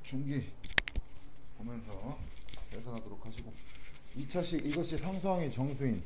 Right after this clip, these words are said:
상수항의 정수인 두 일 차식의 곱으로 인수분해될 때 푸는 방법 여러 가지 있는데,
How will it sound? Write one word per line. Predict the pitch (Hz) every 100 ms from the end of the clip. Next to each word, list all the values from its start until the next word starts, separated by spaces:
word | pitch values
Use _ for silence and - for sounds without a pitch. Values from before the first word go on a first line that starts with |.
| -
상수항의 | 143 160 156 143 113
정수인 | 101 98 101 90
두 | 107
일 | 113 117
차식의 | 135 - 120
곱으로 | 107 98 110
인수분해될 | 95 - 92 87 82 -
때 | - - - - - -
푸는 | - 208
방법 | 196 190 180
여러 | 127 151
가지 | 165 151 147
있는데, | 120 131 160